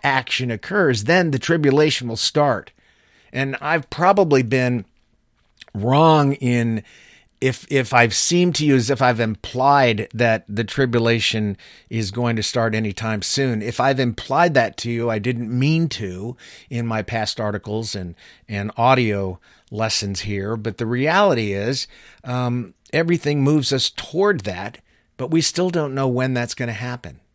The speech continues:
And it's certainly not there yet. And even if we have a covenant in place, which we don't, but when that covenant does go into place, it's still not the start of the tribulation.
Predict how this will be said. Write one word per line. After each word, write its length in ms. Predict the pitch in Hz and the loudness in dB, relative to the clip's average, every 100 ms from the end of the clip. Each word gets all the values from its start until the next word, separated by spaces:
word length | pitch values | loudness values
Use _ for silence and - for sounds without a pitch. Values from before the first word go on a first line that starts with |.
| - | -6
And 120 | 131 | -4
it's 120 | 131 | -2
certainly 360 | - 175 143 131 | -2 -2 -2 -2
not 320 | 123 120 113 | 0 -2 -2
there 200 | 117 107 | 0 0
yet. 460 | 104 98 110 80 _ _ _ - | -2 -2 -2 -4 _ _ _ -6
And 140 | 135 135 | -4 2
even 220 | 156 156 | 2 2
if 160 | 147 135 | 0 0
we 120 | 135 | 0
have 220 | 123 123 | 4 4
a 80 | 120 | 2
covenant 480 | - 127 123 123 113 | -2 -2 0 0 -2
in 160 | 110 | -4
place, 680 | 98 - 175 185 110 - - - _ _ _ - | -6 -4 4 4 4 -2 -6 -10 _ _ _ -8
which 220 | 117 - | -8 -2
we 80 | 143 | 2
don't, 340 | 160 98 - - _ | 4 2 -6 -20 _
but 140 | 120 | -2
when 220 | 139 156 | 2 4
that 280 | 139 135 - | 4 2 0
covenant 540 | - 151 143 131 107 101 | -2 0 0 -2 -4 2
does 260 | 147 165 | 4 4
go 220 | 127 156 | 6 4
into 240 | 139 147 135 | 4 0 -2
place, 400 | 131 156 107 - - - _ | 2 2 2 -2 -14 -20 _
it's 200 | 131 - | -6 -4
still 260 | - 185 160 | 0 2 2
not 220 | 123 110 | 0 -2
the 60 | 95 | -4
start 260 | - 123 | 0 0
of 40 | 110 | 0
the 80 | |
tribulation. 640 | 101 127 107 107 113 - | -4 -6 -4 -4 -4 -6